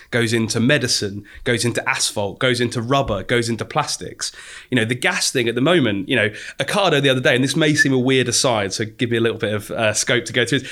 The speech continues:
So Ocado the other day told customers that it had problems delivering them ice cream due to the gas shortage. And you may t-, scratch your head a bit as to why.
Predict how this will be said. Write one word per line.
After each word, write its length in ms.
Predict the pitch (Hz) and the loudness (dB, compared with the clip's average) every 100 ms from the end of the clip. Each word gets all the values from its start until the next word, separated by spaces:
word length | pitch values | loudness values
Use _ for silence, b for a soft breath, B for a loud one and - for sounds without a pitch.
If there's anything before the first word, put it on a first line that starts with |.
| B | B
So 160 | - 143 | -2 0
Ocado 300 | 143 214 202 | 2 2 4
the 80 | 180 | 4
other 100 | 156 | 2
day 220 | 156 135 | 2 2
told 260 | 123 139 127 | 2 -2 0
customers 460 | 139 - 123 120 | -2 0 0 0
that 100 | 117 | -4
it 60 | - | -6
had 260 | - 123 | -4 -6
problems 420 | - 139 127 120 110 | -4 -4 -2 -2 -2
delivering 520 | 131 120 117 123 117 | -2 -2 -2 -2 0
them 100 | 117 | 0
ice 280 | 127 113 - | 0 -2 -4
cream 340 | - 95 95 | -6 -8 -8
due 180 | 92 117 | -4 -4
to 140 | - | -4
the 60 | 101 | -6
gas 260 | - 117 | -2 -2
shortage. 640 | - - - - - - - | -2 -4 -6 -8 -14 -12 -4
And 80 | 110 | 0
you 60 | |
may 120 | 131 | 0
t-, 160 | 113 - - | 0 -6 -8
scratch 400 | - - 120 - | -6 -2 -2 -2
your 80 | 113 | -2
head 120 | 123 | -2
a 40 | |
bit 160 | 110 87 | -2 -6
as 80 | - | -6
to 80 | 113 | -2
why. 380 | 156 151 101 | 0 2 0